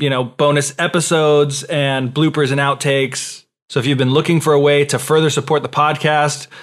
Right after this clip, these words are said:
go check us out on Patreon, patreon dot com slash the fairy tellers, and check out the promo that gives you a little sample of the types of bonus content that we're gonna be putting out. But you're always welcome to just come back here and listen to the stuff for free because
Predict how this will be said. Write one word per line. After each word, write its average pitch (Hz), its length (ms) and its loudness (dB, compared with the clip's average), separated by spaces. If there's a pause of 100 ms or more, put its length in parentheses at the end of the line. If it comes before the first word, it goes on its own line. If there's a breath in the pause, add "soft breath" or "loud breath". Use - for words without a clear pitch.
(120)
go 165 180 2
check 151 240 0
us 143 140 -2
out 135 160 2
on 123 80 0
Patreon, 139 720 -2
patreon 143 380 0
dot 131 220 -2
com 143 260 0
slash 131 400 -2
the 123 120 -4
fairy 147 320 0
tellers, 170 540 0 (360 loud breath)
and 139 480 -2 (120)
check 185 200 0
out 190 120 2
the 160 80 0
promo 180 440 2
that 147 160 2
gives 143 160 0
you 151 80 2
a - 20 4
little 165 180 2
sample 156 400 0
of 127 140 0
the 131 60 -2
types 160 580 -4
of 143 300 -2
bonus 151 280 0
content 143 440 -2
that 135 80 0
we're 131 80 -4
gonna 135 180 -4
be 127 100 -4
putting 131 300 -2
out. 160 380 0 (300 loud breath)
But 135 280 -2 (260)
you're 170 200 0
always 156 240 2
welcome 160 240 -2
to 165 60 0
just 151 140 -2
come 156 180 -2
back 151 180 -2
here 165 200 0
and 131 140 -2
listen 147 280 -2
to 165 100 -4
the 151 100 0
stuff 147 380 -2
for 147 340 -4
free 147 400 0
because 127 540 -4